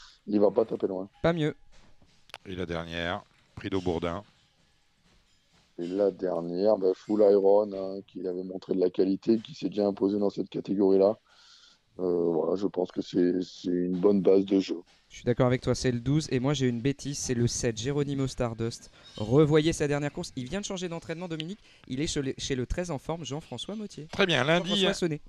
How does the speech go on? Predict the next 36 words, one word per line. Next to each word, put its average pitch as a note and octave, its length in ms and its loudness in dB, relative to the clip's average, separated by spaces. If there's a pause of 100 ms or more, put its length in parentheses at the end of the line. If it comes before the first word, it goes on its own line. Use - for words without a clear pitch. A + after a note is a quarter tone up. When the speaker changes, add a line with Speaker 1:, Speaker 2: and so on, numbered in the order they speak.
Speaker 3:
ouais, D3 200 2
lundi, D3 400 -2
euh, A#2+ 380 -4
oui, C#3 160 2
bah, G#2 160 -6
Jean-François F2+ 420 -10
Sonnet, B2+ 240 -10
bien G2+ 140 -12
sûr, G2 160 -8
on F2 40 -8
salue F#2 260 -4
J F2 180 -6
F. - 100 -16 (440)
Euh, A#2+ 540 2
euh, B2 180 -6
lundi, B2 300 -4
on A#2+ 100 -4
a A2 100 -6
un G#2 100 -4
Z A2 160 -4
cinq A#2 240 -8
sur F#2+ 160 -8
l'hippodrome, F#2+ 420 -4
euh, F2+ 580 0
d'Anguien. F#2 400 -8
Vous F#2+ 180 -10
avez, F#2 240 -2
euh, F2+ 280 0
fait F#2+ 140 -4
le G#2 60 -2
tour G#2 140 0
de F#2+ 40 0
la G2 80 0
question A2 300 -4
déjà, A2+ 320 2
Alex ? A#2 400 -6